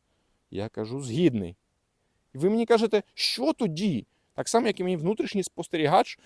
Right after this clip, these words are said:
упродовж цих внутрішніх спілкувань, упродовж не одного тижня, так, ви мені кажете: «То що взагалі тобі, що тобі дає моральне право, що тебе спонукає,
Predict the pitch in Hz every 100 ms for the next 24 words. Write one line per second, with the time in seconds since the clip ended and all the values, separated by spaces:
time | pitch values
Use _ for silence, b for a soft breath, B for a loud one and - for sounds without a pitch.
0 | b b b 143 - 139 156 190 - -
1 | 151 - _ - 147 135 - - 123 147
2 | 127 - 113 - 120 117 123 135 190 208
3 | 135 - 107 127 - 120 113 120 110 131
4 | 185 214 170 143 160 127 127 135 156 156
5 | 98 92 107 b b b b 170 175 -
6 | 185 170 156 160 185 190 160 156 131 156
7 | 247 262 247 - _ _ _ _ _ _
8 | _ _ _ _ - 160 180 123 107 131
9 | 214 233 - _ _ _ _ _ _ _
10 | _ - 101 139 175 185 147 139 160 165
11 | 170 170 - 135 156 208 180 151 170 -
12 | 202 - 147 156 - - 156 151 135 147
13 | 156 196 202 202